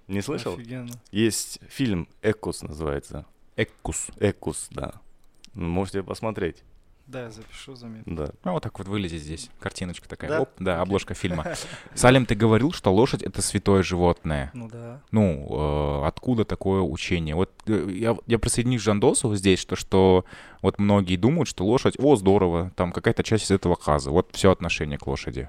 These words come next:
Speaker 3: вот большинство, да, либо вот в парке покататься.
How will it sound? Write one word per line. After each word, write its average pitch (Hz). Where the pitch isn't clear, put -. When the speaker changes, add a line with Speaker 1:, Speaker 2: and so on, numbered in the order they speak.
Speaker 3:
вот 82
большинство, 76
да, 87
либо 113
вот 90
в -
парке -
покататься. -